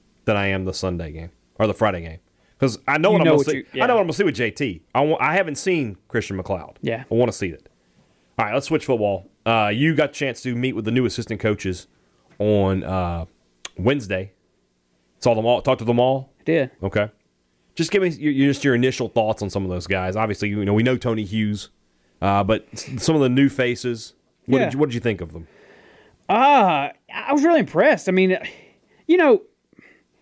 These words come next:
Speaker 2: doing what we do, sometimes you talk to,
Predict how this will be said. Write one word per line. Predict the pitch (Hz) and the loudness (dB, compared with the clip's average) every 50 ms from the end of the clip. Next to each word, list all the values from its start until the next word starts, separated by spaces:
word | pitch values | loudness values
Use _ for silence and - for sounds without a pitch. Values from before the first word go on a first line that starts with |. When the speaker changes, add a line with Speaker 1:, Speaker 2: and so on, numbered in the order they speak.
| _ _ _ _ _ _ _ _ _ _ - | _ _ _ _ _ _ _ _ _ _ 2
Speaker 2:
doing | 180 262 320 285 240 | 4 6 6 6 6
what | 214 170 160 | 4 4 4
we | 180 185 175 | 2 2 2
do, | 151 156 156 151 | 4 4 4 4
sometimes | 135 - 196 202 190 214 190 180 165 147 131 | 4 2 2 2 2 2 2 2 2 0 -2
you | 135 | -4
talk | 127 - 160 156 156 - - - | -2 2 4 4 4 2 0 -2
to, | 160 135 127 120 | 0 0 0 0